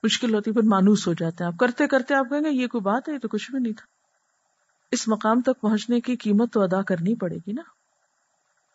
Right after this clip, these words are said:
क्योंकि अगर आप उसके बगैर सिखाने बैठ जाते हैं तो खतरनाक काम भी हो सकता है ना। और, अ, खैर बांटने की बजाय आप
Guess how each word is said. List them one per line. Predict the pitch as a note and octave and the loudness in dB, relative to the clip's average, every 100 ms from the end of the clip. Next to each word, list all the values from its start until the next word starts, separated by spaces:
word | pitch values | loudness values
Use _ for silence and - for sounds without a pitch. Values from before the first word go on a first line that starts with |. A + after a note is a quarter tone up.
| - | -6
क्योंकि | C4 D#4+ | -2 0
अगर | G#3 A#3+ C4+ | 0 0 0
आप | B3+ B3+ | 0 -2
उसके | A#3+ - | -4 -2
बगैर | F#3+ F#3+ B3 | 0 2 0
सिखाने | B3 - F#3 G3 | 0 -2 -2 0
बैठ | F3 E3+ | 0 0
जाते | F3 E3+ F3 | 0 -4 -4
हैं | E3+ E3+ _ _ _ _ _ _ _ _ | -10 -10 _ _ _ _ _ _ _ _
तो | A3 | -12
खतरनाक | A3 G3+ F#3+ G#3+ A3 | -6 -4 -2 -2 -2
काम | F#3+ F#3+ | -2 0
भी | F#3 | 0
हो | F3 | -2
सकता | E3+ F3 - | -6 -10 -8
है | G#3 | -8
ना। | D4 _ _ _ _ _ _ _ _ _ | -10 _ _ _ _ _ _ _ _ _
और, | G3+ G3 F#3 | -2 -2 -2
अ, | F#3 G#3 G3+ - - _ _ _ _ _ - | -4 -6 -12 -14 -18 _ _ _ _ _ -6
खैर | G3+ G3+ | 0 0
बांटने | G3 G3 F3+ G#3 | 0 0 0 -2
की | G3+ | -2
बजाय | G3 F#3+ F#3+ | -4 -2 -2
आप | F#3 F3+ | -2 -4